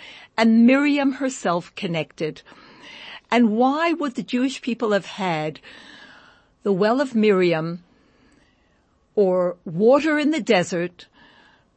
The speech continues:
throughout her lifetime in her merit? And so historically, when the Jewish nation was in Egypt, Miriam was the one who ensured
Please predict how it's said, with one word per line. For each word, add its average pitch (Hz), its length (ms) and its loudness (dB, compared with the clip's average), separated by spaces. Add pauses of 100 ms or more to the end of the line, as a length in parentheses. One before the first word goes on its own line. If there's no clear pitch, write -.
(140)
throughout 196 400 0
her 190 140 -2
lifetime 160 720 -4
in 180 160 -2
her 165 200 -6
merit? 151 560 -10 (1120)
And 262 100 2
so 277 360 2
historically, 269 1080 0 (440)
when 233 140 4
the 233 100 6
Jewish 233 360 -2
nation 233 440 2
was 254 180 0
in 254 120 0
Egypt, - 580 -6 (840)
Miriam 262 640 6
was 254 180 2
the 262 100 0
one 226 280 2
who 233 200 0
ensured 185 760 -2